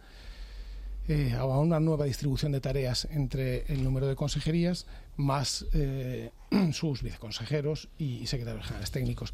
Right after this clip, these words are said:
Apenas hay nuevas direcciones generales, eh, pero, eh, es un coste,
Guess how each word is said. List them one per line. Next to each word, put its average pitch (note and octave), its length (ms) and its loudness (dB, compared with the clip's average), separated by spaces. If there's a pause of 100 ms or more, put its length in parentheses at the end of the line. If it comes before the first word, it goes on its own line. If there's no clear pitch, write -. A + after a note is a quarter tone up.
(180)
Apenas D#3 420 2
hay C#3+ 80 4
nuevas B2+ 240 2
direcciones A#2 440 -4
generales, D3+ 460 2 (1080)
eh, A#2 240 0 (140)
pero, D#3 320 2 (1080)
eh, C#3+ 560 4 (640)
es F#3 180 2
un F3+ 140 4
coste, D#3+ 440 0